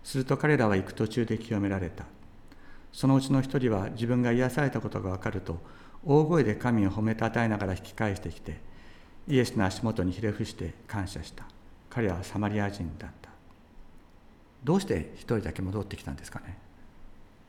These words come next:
一人だけ感謝があったから？他の人たちは感謝しなかったから？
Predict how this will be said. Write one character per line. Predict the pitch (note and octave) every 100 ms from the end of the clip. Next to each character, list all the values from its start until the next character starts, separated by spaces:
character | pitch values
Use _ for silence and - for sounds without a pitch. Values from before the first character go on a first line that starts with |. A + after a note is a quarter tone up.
| - - - - - - - - - -
一 | -
人 | F#3
だ | C#3
け | A2+
感 | - A#2+
謝 | G#2+
が | -
あ |
っ | -
た | -
か |
ら？ | - C3+ - - - - - - - - - - - - - - - - - - -
他 | - D#3+
の |
人 | D#3+
た | E3+
ち | C3+
は |
感 | G2+ C#3+
謝 | A#2+
し | F#2+
な | A2+
か | -
っ |
た | -
か | -
ら？ | D#2